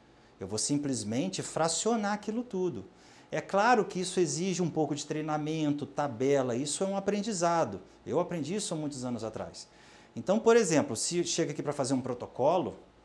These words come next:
botar seis implantes, em vez de cobrar, por exemplo, nove mil, eu vou cobrar sete do meu paciente. Eu vou ganhar da mesma forma. "Eu dei um desconto de dois mil?" Não, você não deu um desconto de dois mil. Você vai ganhar a mesma,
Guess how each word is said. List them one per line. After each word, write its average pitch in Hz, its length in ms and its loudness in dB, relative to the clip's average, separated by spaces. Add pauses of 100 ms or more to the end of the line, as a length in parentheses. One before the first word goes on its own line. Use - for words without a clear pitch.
(600)
botar 98 220 -6
seis 131 420 -2
implantes, 120 540 -4
em 285 60 6
vez 247 200 4
de - 120 -2
cobrar, 135 260 2
por 123 220 0
exemplo, 107 420 -2
nove 98 260 -4
mil, 107 400 -2 (800)
eu 254 80 -4
vou 233 140 0
cobrar 226 500 2 (160)
sete - 520 2
do 110 80 -6
meu 98 100 -6
paciente. 90 560 -12 (320)
Eu 101 60 -12
vou 107 100 -6
ganhar 107 160 -2
da 110 100 -4
mesma 127 280 -4
forma. 110 440 0 (120)
"Eu 220 120 2
dei 269 120 2
um 285 80 6
desconto 185 320 -2
de 175 80 -6
dois 117 240 0
mil?" 196 200 0
Não, 262 240 4
você - 160 -4
não 233 80 0
deu 269 120 2
um 240 40 0
desconto 151 300 -4
de 135 60 -6
dois 120 180 0
mil. 95 160 -8 (540)
Você 101 240 -2
vai 131 160 2
ganhar 120 640 0
a 127 100 -4
mesma, 123 400 -2